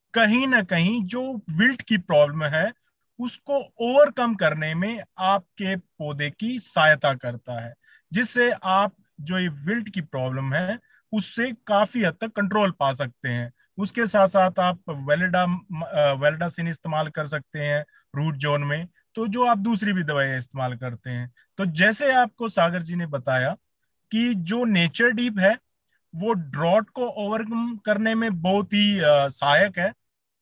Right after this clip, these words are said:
अभी जैसे कुछ apples के ग्रोअर भी जुड़े होंगे हमारे साथी, तो आप सब जो फरवरी में बड formation होता है,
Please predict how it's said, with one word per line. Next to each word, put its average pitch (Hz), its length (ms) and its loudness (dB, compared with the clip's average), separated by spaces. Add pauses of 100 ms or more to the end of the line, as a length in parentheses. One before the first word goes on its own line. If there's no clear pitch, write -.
(140)
अभी 208 380 0
जैसे 196 360 0
कुछ 196 280 -8
apples 185 680 0
के 185 180 -6
ग्रोअर 165 380 -2
भी 180 340 -2
जुड़े 143 300 0
होंगे 160 360 0
हमारे 147 320 0
साथी, 156 460 -6 (500)
तो 240 180 -2
आप 220 560 2
सब 226 540 0
जो 180 340 -8
फरवरी 208 680 2
में 156 280 2 (600)
बड 170 240 2
formation 170 580 -2
होता 131 340 -2
है, 151 200 -2